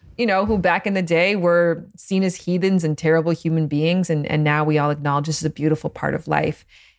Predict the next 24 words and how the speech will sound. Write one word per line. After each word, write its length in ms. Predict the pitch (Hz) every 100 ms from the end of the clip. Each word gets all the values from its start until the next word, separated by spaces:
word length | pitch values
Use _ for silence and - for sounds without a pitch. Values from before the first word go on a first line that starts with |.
| -
And 220 | 160 156
one 100 | 175
of 80 | 175
the 60 |
amazing 480 | 160 165 185 208 202
spaces 640 | - 170 165 - 165 160
that 280 | - 156 151 -
I 100 | 151
get 160 | 156
to 100 | 156
do 240 | 147 170 208
the 80 |
work 240 | 185 160 156
that 100 | 151
I 100 | 147
am 120 | 147
doing 400 | 156 151 151 151 -
that 100 | 160
I'm 100 | 151
really 200 | 170 170
excited 340 | 156 156 151
to 160 | 156 -
talk 240 | - 156 -
about 400 | 156 143 135